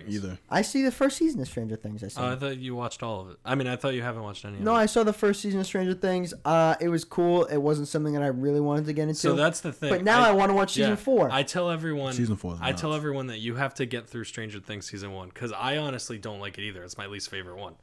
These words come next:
Speaker 3: I, but, like, at this
Speaker 1: But
Speaker 3: point, it's like, I don't even care to watch two or three. I just wanna watch
Speaker 1: But
Speaker 3: four.
Speaker 1: two and three are great.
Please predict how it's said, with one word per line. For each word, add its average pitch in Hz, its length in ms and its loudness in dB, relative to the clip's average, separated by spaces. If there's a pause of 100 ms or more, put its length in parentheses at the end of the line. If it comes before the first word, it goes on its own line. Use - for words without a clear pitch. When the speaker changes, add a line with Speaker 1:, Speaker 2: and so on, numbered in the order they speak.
Speaker 3:
I, 175 140 2
but, 185 240 0
like, 185 160 4
at 170 160 6
this 127 100 4
Speaker 1:
But - 80 -6
Speaker 3:
point, 240 240 4
it's - 140 -2
like, 180 120 -2
I 170 120 2
don't 208 160 2
even 190 200 0
care 170 220 2
to 170 80 4
watch 165 280 2
two 170 140 0
or 160 60 4
three. 160 400 0
I 156 120 2
just 151 260 0
wanna 139 160 0
watch 127 200 0
Speaker 1:
But - 20 -
Speaker 3:
four. 135 160 -2
Speaker 1:
two 135 180 2
and 147 160 -2
three 123 300 -4
are 101 220 -4 (180)
great. 92 400 -8